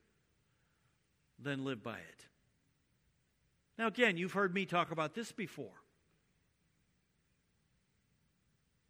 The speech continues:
I think this is so important.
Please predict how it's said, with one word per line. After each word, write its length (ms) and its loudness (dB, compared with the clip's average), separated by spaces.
I 120 0
think 180 -6
this 220 -4
is 80 -8
so 520 0
important. 800 -8